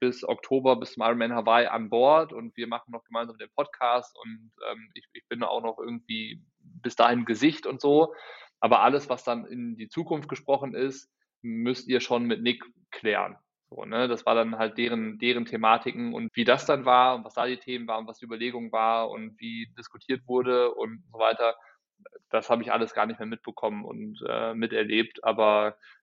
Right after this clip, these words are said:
denke, dass irgendwie mit dem Wissen, dass das Pushing Limits für Veränderungen auch irgendwie steht und bekannt ist, war das, ähm,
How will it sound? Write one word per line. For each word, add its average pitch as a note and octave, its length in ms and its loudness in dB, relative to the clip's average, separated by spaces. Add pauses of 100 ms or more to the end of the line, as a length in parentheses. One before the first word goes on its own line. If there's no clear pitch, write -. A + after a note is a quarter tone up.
(140)
denke, A#2+ 680 4
dass - 240 -4
irgendwie A#2+ 320 -4
mit A2+ 160 -4
dem A2+ 200 -2
Wissen, A#2+ 560 -2
dass A2 360 -2
das - 160 -14
Pushing A#2 260 -4
Limits A#2 420 0
für - 240 2
Veränderungen A#2+ 440 4
auch A2+ 120 4
irgendwie A#2+ 280 -2
steht B2+ 280 2
und A2 100 -4
bekannt B2 400 0
ist, C3 340 -2 (440)
war A2 140 4
das, A2+ 420 2
ähm, G#2+ 560 -8